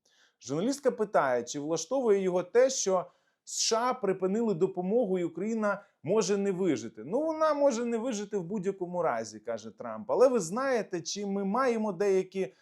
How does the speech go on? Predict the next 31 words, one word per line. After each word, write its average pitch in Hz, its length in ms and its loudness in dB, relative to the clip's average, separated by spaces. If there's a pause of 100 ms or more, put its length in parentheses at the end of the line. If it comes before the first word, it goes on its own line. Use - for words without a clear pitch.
(140)
слабкі 196 460 0
місця 185 400 0
з 151 100 -6
Росією? 123 720 -4 (100)
Ви 156 120 0
знаєте, 208 500 0
що 165 140 -8
для 160 140 -4
цього 240 320 2
потрібні 196 480 -4
двоє. 143 500 2
Ця 170 200 -2
війна 202 280 -4
не 202 140 -2
повинна 196 460 -2
була 185 280 0
статися, 131 600 -4
і 107 40 -8
вона 165 220 -6
сталася. 127 640 0
Тепер 208 380 0
ми 190 180 -2 (440)
застрягли 190 720 2
в 151 40 -8
цьому 180 320 -2
безладі». 117 800 0 (1400)
А... 131 800 2 (760)
Далі 220 340 6
Трамп 202 380 0
каже, 190 400 2
що 165 640 2